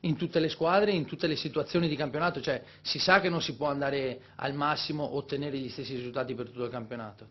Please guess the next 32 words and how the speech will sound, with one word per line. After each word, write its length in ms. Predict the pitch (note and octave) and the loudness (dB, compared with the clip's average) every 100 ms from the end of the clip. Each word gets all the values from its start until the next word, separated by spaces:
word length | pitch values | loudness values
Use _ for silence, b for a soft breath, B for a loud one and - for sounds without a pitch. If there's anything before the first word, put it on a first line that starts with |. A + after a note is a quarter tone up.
| b b b b - | b b b b -4
Allora 260 | C3+ F#3 | 2 2
questo 240 | F#3 F3 C#3+ | 2 0 0
magari 180 | D3+ | 0
è 40 | C#3 | 0
un 60 | |
momento 420 | D3 D3 C#3+ B2+ A#2 | -2 -2 -2 -4 -4
particolare 760 | B2 - A#2 C3+ C3+ E3 D#3+ B B B - | -6 -6 -4 0 2 2 0 B B B -8
perché 440 | C3 C3 D3 A2 G#2 | -6 -2 -2 -4 -8
non 180 | B2 B2 | -6 -4
riusciamo 400 | A#2+ - B2+ A#2+ | -4 -2 0 0
a 60 | |
rendere 460 | B2+ C3+ C3 B2+ A#2 | 0 0 0 0 -2
come 260 | B2+ C#3 | -2 -2
prima, 560 | C3+ B2 C3 D#3+ G3 B3 B B B B - - | -2 -2 0 0 0 -2 B B B B -20 -6
però, 400 | - C3 F3 C3 | 0 6 6 6
eh, 120 | A#2 B2 | 4 0
il, 480 | B2 B2 C#3+ C#3 | -4 -6 -8 -8
il 60 | B2+ | -4
gruppo 400 | B2+ D3+ - B2 | 2 2 4 2
è 60 | A2+ | 4
sempre 300 | C3+ B2 B2 | 0 2 2
unito, 300 | C#3+ F3 C3 | 4 4 4
il 100 | B2+ | 4
gruppo 420 | D3+ F3 D#3 B2 | 4 6 6 4
ha 60 | |
solo 280 | - D#3+ D3 | 4 2 2
voglia 300 | C3+ D#3+ E3 | 4 4 4
di, 340 | C3+ C#3 C3 - B B B B - | 4 2 0 -4 B B B B -4
eh, 360 | A#2 A#2 A2+ - b - | -4 -4 -8 -14 b -6
di 200 | C3 C#3+ | 0 0
rimanere 580 | C#3 C3+ C#3+ D3 C#3+ | 2 2 2 2 4
alto 760 | C3+ D3 D#3 D3+ D#3 D3 C3 | 6 6 4 2 2 4 2